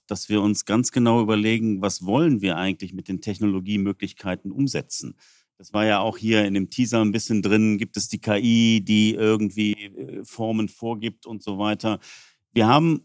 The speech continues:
unglaublich viele Möglichkeiten. Ich erinnere nur noch mal ganz kurz daran, Chat G P T gibt es seit zwei, drei Vierteljahren, ne? Das ist zwei, drei Viertel, das ist eigentlich nichts, ne? Wenn man sich anguckt, was da allein an, an, äh,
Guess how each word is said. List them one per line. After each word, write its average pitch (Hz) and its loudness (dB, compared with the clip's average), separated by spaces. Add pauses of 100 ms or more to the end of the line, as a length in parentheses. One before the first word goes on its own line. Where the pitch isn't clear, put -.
(100)
unglaublich 147 2
viele 135 0
Möglichkeiten. 107 -2
Ich 104 -4
erinnere 131 4
nur 127 6
noch 117 0
mal 110 0
ganz 131 0
kurz - -4
daran, 131 0
Chat 139 -2
G 139 -4
P 131 -4
T 143 0
gibt 135 -8
es 135 -10
seit 143 -4 (480)
zwei, 127 -2
drei 131 0
Vierteljahren, 151 -4
ne? 127 -4
Das - -12
ist - -20
zwei, 139 -2
drei - -2
Viertel, - -8
das - -2
ist - -4 (300)
eigentlich 101 -4
nichts, - 2
ne? 127 -2 (460)
Wenn 110 0
man 113 2
sich 113 -6
anguckt, 127 0
was 113 -2
da 123 4
allein 123 2
an, 113 -2
an, 107 -2
äh, 104 -2